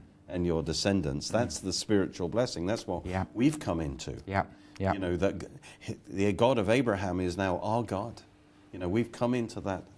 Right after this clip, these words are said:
Speaker 1: everlasting covenant. So eventually that would be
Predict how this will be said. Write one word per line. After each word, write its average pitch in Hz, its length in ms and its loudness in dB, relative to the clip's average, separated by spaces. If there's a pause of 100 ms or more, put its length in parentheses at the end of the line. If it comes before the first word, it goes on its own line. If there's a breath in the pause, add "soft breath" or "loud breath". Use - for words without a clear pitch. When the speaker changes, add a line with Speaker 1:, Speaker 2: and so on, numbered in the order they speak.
(240 soft breath)
Speaker 1:
everlasting 95 600 -2
covenant. 85 420 -4
So 104 100 0 (320 loud breath)
eventually 113 540 6
that 110 240 2
would 104 200 4
be 92 220 4